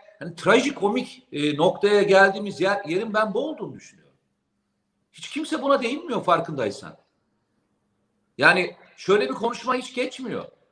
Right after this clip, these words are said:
Arkadaşlar kim bunlar ya? Yani Türkiye'nin siyasetini şekillendirmeye çalışan bir terör örgütü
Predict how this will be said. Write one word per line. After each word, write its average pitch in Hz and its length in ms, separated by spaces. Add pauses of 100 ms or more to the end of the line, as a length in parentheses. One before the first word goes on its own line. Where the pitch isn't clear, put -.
Arkadaşlar 160 520
kim 269 260
bunlar 240 260
ya? 151 260 (2000)
Yani 185 400
Türkiye'nin 240 460
siyasetini 214 720
şekillendirmeye 214 960
çalışan 208 640 (500)
bir 185 200
terör 247 380
örgütü 208 580